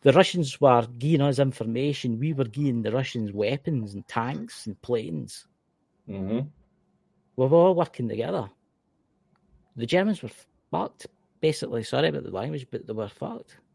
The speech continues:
Speaker 1: Even if the Americans didn't invade, the Americans in the war, I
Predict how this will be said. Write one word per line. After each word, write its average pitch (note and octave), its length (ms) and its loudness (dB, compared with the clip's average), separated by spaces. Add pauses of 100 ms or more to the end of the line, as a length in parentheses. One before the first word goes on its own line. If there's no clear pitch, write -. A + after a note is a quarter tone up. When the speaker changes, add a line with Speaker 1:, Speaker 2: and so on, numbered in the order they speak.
(100)
Speaker 1:
Even D3 220 -2
if C3 120 -2
the A#2 80 0
Americans C#3+ 520 -4
didn't A#2 220 -4
invade, A2+ 460 -4
the B2+ 280 0
Americans C#3+ 520 2
in A#2+ 100 0
the A2 80 -2
war, B2+ 220 0
I B2+ 240 -2